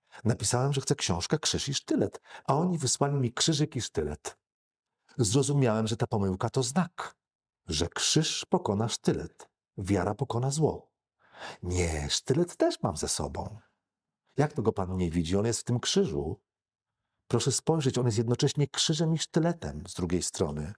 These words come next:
Jakby krzyż ze sztyletu zrobiony. Przyzna pan, że jako symbol jest po prostu doskonały. Wyraża moją filozofię. Ta wiara pokona każdy gwałt.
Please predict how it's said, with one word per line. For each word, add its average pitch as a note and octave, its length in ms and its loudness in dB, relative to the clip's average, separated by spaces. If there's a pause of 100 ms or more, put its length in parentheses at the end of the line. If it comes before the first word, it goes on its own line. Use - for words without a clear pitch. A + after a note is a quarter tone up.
(380)
Jakby G#2 340 2
krzyż - 360 0
ze C#3+ 120 4
sztyletu - 440 0
zrobiony. D2+ 560 -4 (380)
Przyzna F#3 340 2
pan, F3 200 4
że A#2 140 2
jako F#2+ 240 0
symbol E3 720 2 (200)
jest A2 180 0
po - 80 -6
prostu A#2+ 280 -2
doskonały. E2+ 640 -6 (560)
Wyraża A#2 300 2
moją A#2 240 2
filozofię. F2+ 640 -2 (240)
Ta G2+ 140 0
wiara C3 360 0
pokona G2+ 380 -2
każdy A2 420 -4
gwałt. - 500 -8